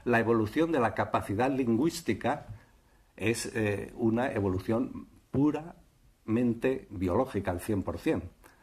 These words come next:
Pero una vez que tenemos la capacidad lingüística, la evolución de las lenguas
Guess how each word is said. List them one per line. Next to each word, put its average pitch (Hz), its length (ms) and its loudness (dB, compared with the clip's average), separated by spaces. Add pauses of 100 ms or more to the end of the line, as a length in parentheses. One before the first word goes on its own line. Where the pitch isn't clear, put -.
(280)
Pero 107 240 2
una 143 240 4
vez 170 180 2
que 120 120 0
tenemos 117 380 0
la 101 120 0
capacidad 101 400 0
lingüística, 127 680 0
la 101 140 2
evolución 101 520 2
de 135 80 2
las 101 240 0
lenguas 123 640 0